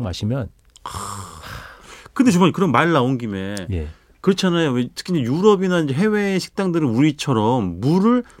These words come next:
Speaker 2: 달라 그래야지 주는 데가
Speaker 1: 그렇죠.
Speaker 2: 있지.
Speaker 1: 물을
Speaker 2: 기본적으로 안 준 데가 많지.
Speaker 1: 기본으로 주는 데는 영점영영일 퍼센트도 안 될 것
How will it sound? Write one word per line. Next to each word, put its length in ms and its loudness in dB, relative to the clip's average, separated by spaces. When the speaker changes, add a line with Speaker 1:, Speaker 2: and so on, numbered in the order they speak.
Speaker 2:
달라 460 6
그래야지 600 4
주는 400 2
데가 300 6
Speaker 1:
그렇죠. 280 6
Speaker 2:
있지. 260 -12
Speaker 1:
물을 480 6
Speaker 2:
기본적으로 460 4
안 100 0
준 140 0
데가 160 4
많지. 160 -4
Speaker 1:
기본으로 480 8
주는 320 4
데는 400 4
영점영영일 920 2
퍼센트도 480 -4
안 100 0
될 100 -4
것 120 -8